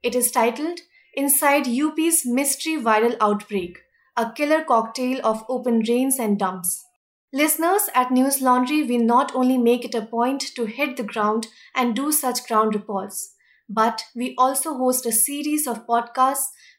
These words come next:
conduct interviews, and a lot more. One of our initiatives is N L Recess, a subscriber-only virtual space where our subscribers get to interact with distinguished guests.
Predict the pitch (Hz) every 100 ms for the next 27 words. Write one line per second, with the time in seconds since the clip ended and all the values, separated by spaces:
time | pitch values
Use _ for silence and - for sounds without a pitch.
0 | - 247 240 233 226 277 269 277 277 277
1 | 302 - - 247 262 220 220 220 214 190
2 | 190 - _ _ _ _ _ 240 269 302
3 | 339 339 311 311 254 269 - 277 277 311
4 | 302 - 247 247 262 269 302 254 233 220
5 | 202 170 - - _ 208 220 254 - -
6 | 285 294 320 - 247 254 262 220 254 262
7 | 262 220 - 196 220 - - - _ 226
8 | 254 277 285 240 233 233 - 269 262 277
9 | 311 208 - 240 233 262 277 302 285 277
10 | 277 247 247 208 262 262 - 294 247 254
11 | 254 - 202 185 - -